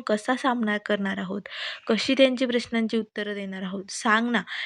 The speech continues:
हे सगळं शक्य नाहीये मंजिरी आता." तेव्हा लगेच मंजिरी म्हणत असते, "नाही,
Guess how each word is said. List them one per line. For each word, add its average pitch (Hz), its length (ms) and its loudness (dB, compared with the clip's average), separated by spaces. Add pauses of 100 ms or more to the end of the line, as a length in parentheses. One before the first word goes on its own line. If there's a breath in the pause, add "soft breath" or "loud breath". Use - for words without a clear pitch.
(120)
हे 233 180 6
सगळं 226 380 2
शक्य 254 400 2
नाहीये 233 400 0
मंजिरी 190 440 0
आता." 208 240 -2 (420 loud breath)
तेव्हा 185 200 -4
लगेच 202 400 -2
मंजिरी 202 380 2
म्हणत 208 200 2
असते, - 340 -8
"नाही, 190 440 0